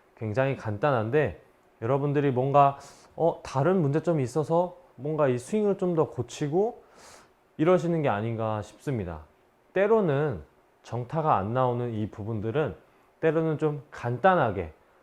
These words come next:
어드레스를 쓰셨을 때 이 내 그립과 내 몸의 간격,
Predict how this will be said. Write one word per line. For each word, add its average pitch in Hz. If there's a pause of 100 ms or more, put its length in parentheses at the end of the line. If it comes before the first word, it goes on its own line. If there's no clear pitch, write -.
(480)
어드레스를 139
쓰셨을 165
때 123 (1400)
이 135
내 120
그립과 160
내 123
몸의 107
간격, 92